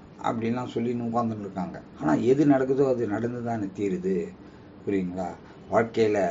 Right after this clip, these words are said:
ஜீவித போராட்டம்னு ஒண்ணு இருக்கு. சரி, வாழ்க்கை முழுக்க எல்லாருக்கும் சுகமா இருந்துருது இல்ல. நீங்களே உங்க வாழ்க்கையை பின்னோக்கி பாருங்க. எத்தனையோ கஷ்ட நஷ்டங்களை கடந்து தான் எல்லாரும் வந்திருப்போம். அது ஒவ்வொருத்தருக்கும் ஒரு ஒரு மாதிரியா இருக்கும்.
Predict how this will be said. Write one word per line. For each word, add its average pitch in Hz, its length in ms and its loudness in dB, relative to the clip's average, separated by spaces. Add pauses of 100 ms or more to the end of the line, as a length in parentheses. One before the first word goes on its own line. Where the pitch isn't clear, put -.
(920)
ஜீவித 127 380 6 (120)
போராட்டம்னு 117 600 0
ஒண்ணு 98 140 -4
இருக்கு. 95 320 -4 (140)
சரி, 123 180 6
வாழ்க்கை 123 400 4
முழுக்க 127 240 0
எல்லாருக்கும் 120 580 2
சுகமா 117 500 0
இருந்துருது 104 420 -4
இல்ல. 80 200 -4 (320)
நீங்களே 139 400 6
உங்க 131 180 6
வாழ்க்கையை 127 460 2
பின்னோக்கி 123 460 -2
பாருங்க. 90 380 -4 (120)
எத்தனையோ 123 520 0
கஷ்ட 117 320 -2
நஷ்டங்களை 104 560 -6
கடந்து 113 380 0
தான் 117 160 -4
எல்லாரும் 107 320 -4
வந்திருப்போம். 98 480 -6 (600)
அது 165 180 6
ஒவ்வொருத்தருக்கும் 185 800 8
ஒரு 160 220 10
ஒரு 160 120 10
மாதிரியா 151 380 10
இருக்கும். - 320 0